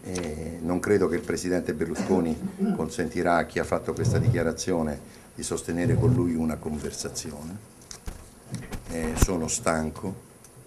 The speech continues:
sono stanco di essere insultato in questo modo.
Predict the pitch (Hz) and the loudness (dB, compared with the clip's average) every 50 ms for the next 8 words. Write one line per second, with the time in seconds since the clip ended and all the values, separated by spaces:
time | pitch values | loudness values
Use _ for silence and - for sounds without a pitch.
0 | - - - - - - - - - - - - - 80 82 82 - - - - | -20 -20 -20 -20 -20 -20 -20 -20 -20 -18 -14 -10 -10 -8 -8 -8 -8 -6 -4 -2
1 | 80 73 71 71 71 - - - 90 90 - - - - - 90 87 85 80 - | -2 -2 -4 -6 -10 -12 -12 -14 -14 -14 -14 -20 -18 -12 -6 -2 0 0 0 0
2 | - - 76 73 73 73 - - - 98 95 - - 80 73 - - 80 78 78 | -2 -2 -4 -6 -6 -8 -8 -6 -2 -2 -2 -2 -4 -6 -4 -2 -2 -2 0 -2
3 | 82 80 - 85 78 - - 80 71 67 - - - - - | -6 -8 -8 -10 -10 -10 -10 -10 -12 -12 -14 -16 -18 -20 -20